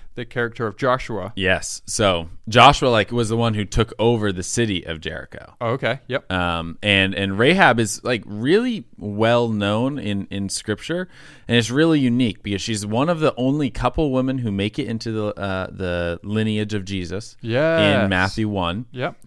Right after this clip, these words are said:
Speaker 2: And, but she's also one of the people that you'd be like, "Why? How did she get used in,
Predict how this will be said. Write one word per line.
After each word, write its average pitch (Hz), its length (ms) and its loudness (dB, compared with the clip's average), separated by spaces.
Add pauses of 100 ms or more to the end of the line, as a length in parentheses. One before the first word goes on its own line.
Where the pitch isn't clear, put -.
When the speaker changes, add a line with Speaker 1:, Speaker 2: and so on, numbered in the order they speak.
(120)
Speaker 2:
And, 101 540 2 (140)
but 101 180 -2
she's 107 160 -6
also 123 360 -2
one 104 200 -2
of 101 140 -4
the 95 60 -8
people 107 320 -6
that 92 180 -4
you'd 92 160 -6
be 95 80 -6
like, 90 200 -4
"Why? 87 760 -2 (260)
How 98 360 -2
did 101 260 -8
she 101 220 -10
get 92 180 -8
used 92 420 -10
in, 90 240 -10